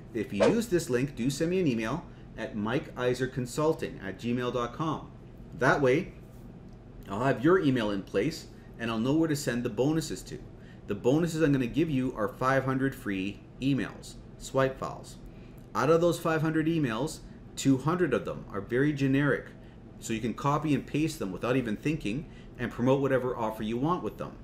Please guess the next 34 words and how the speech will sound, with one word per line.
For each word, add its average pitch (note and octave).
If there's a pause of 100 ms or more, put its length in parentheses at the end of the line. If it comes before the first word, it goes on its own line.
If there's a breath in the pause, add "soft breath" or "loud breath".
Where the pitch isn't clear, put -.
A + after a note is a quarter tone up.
Like, -
little D#3
to E3+
al-, E3
no C3+
alteration C#3
is A2
needed B2
for G2
these D#2+
emails. D2+ (460 loud breath)
So A2+ (120)
you B2
could G3
promote D3 (340)
Warrior G#2
Plus F3
offers, F3+ (560 loud breath)
you A#2
could -
promote C3+
miff, B2 (220)
the G#2
program A#2+
I G2+
talked A2+
about G#2+
in G#2+
the G2
beginning, A#2+ (580 loud breath)
or G3 (140)
My C#3
Legion C3+
Secret E3